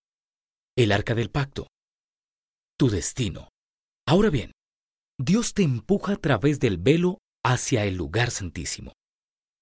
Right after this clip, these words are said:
la presencia de Dios. Aquí está el arca del pacto.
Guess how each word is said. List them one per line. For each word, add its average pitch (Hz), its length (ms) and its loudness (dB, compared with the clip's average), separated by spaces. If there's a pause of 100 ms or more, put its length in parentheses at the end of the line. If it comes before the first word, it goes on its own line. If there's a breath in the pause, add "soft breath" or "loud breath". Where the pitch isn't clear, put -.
la 101 160 0
presencia 127 480 0
de 123 100 0
Dios. 160 400 -4 (1200)
Aquí 190 440 0
está 175 260 0
el 127 120 2
arca 113 200 -4
del 87 160 -4
pacto. - 420 -14